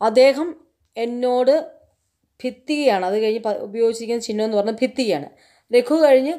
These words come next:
കോമയാണെന്ന് നിങ്ങൾക്കറിയാം. കോമയ്ക്ക് പറയുന്ന പേരെന്താണ്? അല്പവിരാമം അല്ലേ,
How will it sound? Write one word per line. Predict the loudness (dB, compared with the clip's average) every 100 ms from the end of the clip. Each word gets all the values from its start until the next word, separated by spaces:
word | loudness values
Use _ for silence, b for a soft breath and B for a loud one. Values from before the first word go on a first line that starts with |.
| -8
കോമയാണെന്ന് | -2 0 0 0 0 -4 -8
നിങ്ങൾക്കറിയാം. | -10 -8 -6 -6 -6 -8
കോമയ്ക്ക് | -6 -2 0 0 -2 -2 -4 -4 b b b b b b b _
പറയുന്ന | 6 6 6 2 0
പേരെന്താണ്? | 2 0 0 0 0 0 -6 -10 _ _ _ _ _ _ _ _ _ _ _ _ _ _ _ _ _ _ _ _ _ _ _ _ _ _ _ _ _ -2
അല്പവിരാമം | 0 2 4 4 4 2 2 0
അല്ലേ, | -2 -4